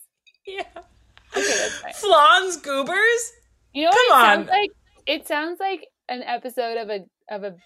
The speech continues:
Speaker 2: cooking show where you have to, like, you have to do Die Hard
Speaker 1: <laughs>
Speaker 2: theme. So this, they're like, "We dyed hard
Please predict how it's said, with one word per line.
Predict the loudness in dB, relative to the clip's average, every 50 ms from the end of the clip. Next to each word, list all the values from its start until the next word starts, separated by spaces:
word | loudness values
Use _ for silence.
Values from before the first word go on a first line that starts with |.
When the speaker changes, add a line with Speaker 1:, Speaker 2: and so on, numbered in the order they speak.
| _ _ _ _
Speaker 2:
cooking | -10 -10 -8 -8 -8 -10 -10 -12
show | -10 -8 -8 -6 -6 -8 -8
where | -10
you | -10 -10 -12 -10
have | -8 -8 -8 -8 -8
to, | -8
like, | -6 -6 -6 -8 -10 _ _ _ _ _ _ _ _ _ _ _ _ _ _ _ _ _ _
you | -12 -10 -10 -8
have | -4 -2 -2 -2 -2
to | -4
do | -6 -4 -6 -6 -6
Die | -4 -4 -4 -4 -4
Hard | -4 -4 -4 -6 -6
Speaker 1:
<laughs> | -8
Speaker 2:
theme. | -12 -12 -12 -12 -14 -12
So | -10 -8
this, | -4 -2 -4 -4 -2
they're | -4 -2 -2
like, | -2 -2 -4
"We | -6 -10 -10 -12 -14 -16 -8
dyed | -4 -2 0 0 -2 -2 -4
hard | -6 -4 -4 -2 -2 -2